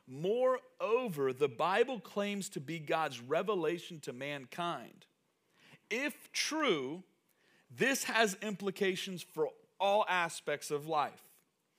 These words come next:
How we should live, our meaning and purpose is. We say, "Okay, if this is, if that's true,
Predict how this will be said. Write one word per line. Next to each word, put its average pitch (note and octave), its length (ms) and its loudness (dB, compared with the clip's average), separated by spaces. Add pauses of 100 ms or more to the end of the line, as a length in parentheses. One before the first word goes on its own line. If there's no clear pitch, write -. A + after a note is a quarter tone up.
(300)
How E3+ 160 6
we F3+ 120 2
should D3 220 2
live, G#3 400 6 (120)
our D3+ 180 2
meaning E3+ 540 -8 (140)
and C3+ 220 -8
purpose D3+ 640 -8 (360)
is. A#2+ 480 0
We C3+ 120 -10
say, C3 260 0
"Okay, E3+ 480 2
if A#2+ 180 -6
this G#3+ 240 2
is, F#3+ 240 -4 (240)
if A2+ 160 -6
that's B3 320 6 (100)
true, F#3+ 720 0